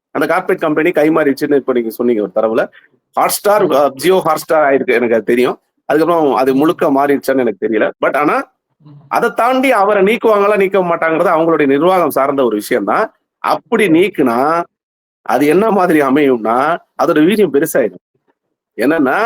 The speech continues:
Speaker 2: ம்.
Speaker 1: அஹ், நியூஸ் எயிட்டீன்ல, நியூஸ் எயிட்டீன் தமிழ்ல வந்து வேலை செஞ்ச எல்லாரையும், அஹ்,
Speaker 2: ம்.
Speaker 1: அவங்க ஒரு புரிதல் இல்லாம என்ன பண்ணிட்டாங்க, எல்லாத்தையும் தூக்கி வெளியடிச்சிட்டாங்க.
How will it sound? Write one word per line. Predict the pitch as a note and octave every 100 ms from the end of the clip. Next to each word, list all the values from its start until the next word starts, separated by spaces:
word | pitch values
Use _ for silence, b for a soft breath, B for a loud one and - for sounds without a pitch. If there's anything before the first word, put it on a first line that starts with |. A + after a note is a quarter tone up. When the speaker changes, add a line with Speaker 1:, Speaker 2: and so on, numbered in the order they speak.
| A#3
Speaker 2:
ம். | D#3 C3 C3 C3+ - -
Speaker 1:
அஹ், | C3+ C3+ B2
நியூஸ் | D#3+ A3+ - G3
எயிட்டீன்ல, | F#3+ F3 D#3 D3 C#3+
நியூஸ் | D#3 G3 F#3+
எயிட்டீன் | F#3 D#3 C#3+
தமிழ்ல | C#3+ D3 C#3
வந்து | C3+ C#3+ F3+ D3 A2 G#2 _ _
வேலை | - E3+ F#3+
செஞ்ச | F3+ D3+ C#3+
எல்லாரையும், | D3 F3 D#3+ D3 E3 D3 D3 F3+ - _ _ _ _
அஹ், | - C#3+
Speaker 2:
ம். |
Speaker 1:
அவங்க | C3+ E3 D#3+ C#3+ C#3 A#2+
ஒரு | C3+ D3+ C#3+
புரிதல் | F#3 G#3
இல்லாம | F#3 F3 F#3+ E3
என்ன | F3
பண்ணிட்டாங்க, | F3 D#3 D#3 D3+ F3 D#3
எல்லாத்தையும் | E3+ G#3+ G#3
தூக்கி | F3+ F3
வெளியடிச்சிட்டாங்க. | D#3 D#3 - - F#2+